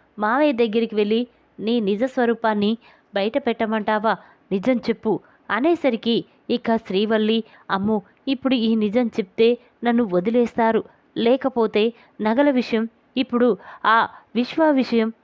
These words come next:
మావయ్యకి తెలిస్తే నన్ను బ్రతకనివ్వడు" అని చెప్పి ఇక శ్రీవల్లి, "ప్రేమ,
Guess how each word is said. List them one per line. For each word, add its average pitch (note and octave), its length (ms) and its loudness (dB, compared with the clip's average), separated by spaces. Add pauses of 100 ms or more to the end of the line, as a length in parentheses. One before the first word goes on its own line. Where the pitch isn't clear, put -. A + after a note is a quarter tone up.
(140)
మావయ్యకి A3+ 500 2
తెలిస్తే A3+ 560 0 (280)
నన్ను A3+ 320 2
బ్రతకనివ్వడు" A#3 1000 0 (280)
అని C#4 260 0
చెప్పి B3+ 340 0 (340)
ఇక C4 260 0
శ్రీవల్లి, A3+ 680 0 (300)
"ప్రేమ, A3+ 380 0